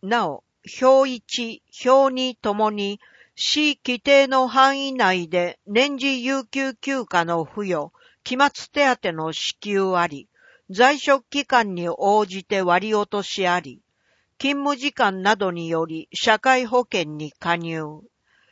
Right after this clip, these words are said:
括弧八、括弧九、括弧十一は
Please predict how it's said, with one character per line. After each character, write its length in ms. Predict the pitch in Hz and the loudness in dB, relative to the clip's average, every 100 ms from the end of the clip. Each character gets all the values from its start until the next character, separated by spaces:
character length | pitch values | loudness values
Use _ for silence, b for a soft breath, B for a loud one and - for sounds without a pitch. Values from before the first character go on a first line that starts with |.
| _ _ _ - | _ _ _ -6
括 160 | 285 285 | -4 -2
弧 140 | - 185 | -4 -2
八、 540 | 190 - - 185 - _ - | -2 -4 -6 -10 -10 _ -4
括 180 | 254 - | -4 -2
弧 200 | - 180 - | -6 -8 -8
九、 360 | 214 175 131 _ _ - | -8 -8 -10 _ _ -2
括 140 | 294 - | -2 0
弧 140 | 208 | 0
十 280 | 165 220 226 | 0 -4 -4
一 360 | 226 196 - 208 | -4 -8 -8 -4
は 260 | 160 156 | -2 -4